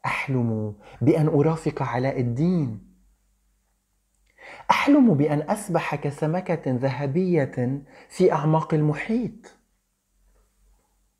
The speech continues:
أحلم بأن أمتلك نجوم البحر والسماء.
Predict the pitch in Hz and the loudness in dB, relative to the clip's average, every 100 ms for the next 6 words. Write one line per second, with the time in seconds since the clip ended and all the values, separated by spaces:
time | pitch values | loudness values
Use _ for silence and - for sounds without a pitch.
0 | _ _ _ _ _ _ _ _ _ _ | _ _ _ _ _ _ _ _ _ _
1 | _ _ - - - 131 123 117 104 - | _ _ -6 -6 -4 -2 -2 -2 -4 -6
2 | 120 131 117 - 131 135 131 113 117 110 | -10 -8 -10 -8 -10 -10 -10 -12 -10 -8
3 | 127 135 117 113 104 - - - 127 117 | -8 -8 -8 -12 -12 -14 -14 -16 -16 -14
4 | 107 - - 139 139 | -16 -18 -20 -20 -20